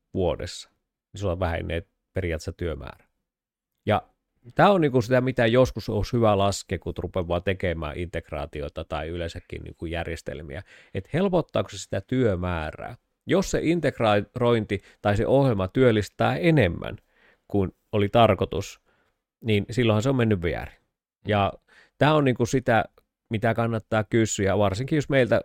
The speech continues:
kysytään, niin me kyllä pohditaan tämä puoli varsinkin, koska me tullaan kysymään sitä, että miten tää helpottaa sinua, mitä sä haluat, minkä asian sä et haluat, että sua helpottaa tää, että me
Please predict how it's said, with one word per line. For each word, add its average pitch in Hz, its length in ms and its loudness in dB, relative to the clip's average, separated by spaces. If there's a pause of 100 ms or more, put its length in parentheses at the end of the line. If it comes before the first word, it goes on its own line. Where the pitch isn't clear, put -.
kysytään, 107 500 2
niin 95 100 -2
me 104 120 0
kyllä 98 220 0
pohditaan 98 640 0
tämä 107 260 0
puoli 82 400 -2 (460)
varsinkin, 98 520 0
koska - 260 -6
me 127 80 -4
tullaan 170 300 0
kysymään 123 520 6
sitä, 85 340 -2
että 92 240 -6 (280)
miten 143 300 -2
tää 170 180 0
helpottaa 135 640 2
sinua, 85 560 -4 (200)
mitä 147 320 0
sä 156 140 2
haluat, 156 440 4
minkä 165 280 0
asian 151 260 2
sä 113 120 0
et 107 120 -4
haluat, 110 360 0
että 95 180 -6
sua 101 140 0
helpottaa 101 540 -2
tää, 90 160 -4
että 90 160 -6
me 90 140 -4